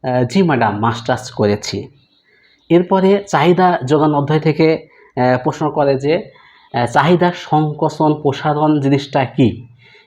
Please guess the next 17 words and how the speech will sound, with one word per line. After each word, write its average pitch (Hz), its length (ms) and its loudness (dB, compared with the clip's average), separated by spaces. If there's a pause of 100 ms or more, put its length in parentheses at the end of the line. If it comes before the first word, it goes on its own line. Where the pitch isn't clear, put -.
(180)
এবং 165 420 4
চাহিদা 156 420 0
হ্রাস 139 480 0
বৃদ্ধি 139 340 2
কী, 104 340 -8 (300)
এক্ষেত্রে 196 460 2
কোন 190 460 4
রেখা, 165 540 0 (400)
আহ, 131 380 2 (160)
শিফট - 460 0
করে, 101 340 0 (540)
আহ, 131 240 2
বা 139 180 4
কেমন 208 340 2
পরিবর্তন 131 520 -2
হয়, 107 320 -4 (560)
আহ, 127 160 0